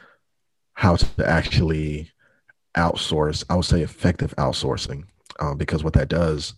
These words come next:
is, is create more time freedom for me. And that's what allows me to actually take things to a new level. Um, so that's kinda,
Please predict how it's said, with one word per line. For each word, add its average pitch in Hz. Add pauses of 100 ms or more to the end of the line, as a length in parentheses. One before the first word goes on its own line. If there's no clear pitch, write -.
is, 73
is 78
create 76
more 73
time 78
freedom 76
for 73
me. 82 (720)
And 73
that's 80
what 78
allows 76
me 78
to -
actually 71
take 76
things 71
to 78
a 76
new 73
level. 73 (480)
Um, 71
so 71
that's -
kinda, 76